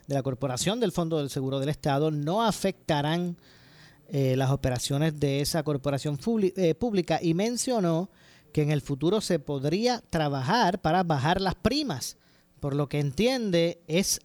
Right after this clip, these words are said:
eh, la clave para evitar que el negociado de energía dé paso al aumento de la tarifa energética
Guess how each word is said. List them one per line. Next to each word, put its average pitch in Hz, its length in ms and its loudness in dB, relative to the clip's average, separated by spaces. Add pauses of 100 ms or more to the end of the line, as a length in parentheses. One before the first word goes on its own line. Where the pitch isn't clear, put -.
eh, 151 460 2
la 139 100 0
clave 180 500 4
para 151 280 0
evitar 156 580 0 (400)
que 151 140 2
el 151 80 0
negociado 156 580 2
de 180 140 4
energía 170 680 2
dé 156 300 0
paso 165 560 -2
al 147 100 0
aumento 156 600 0
de 139 60 2
la 139 120 2
tarifa 156 400 0
energética 143 720 0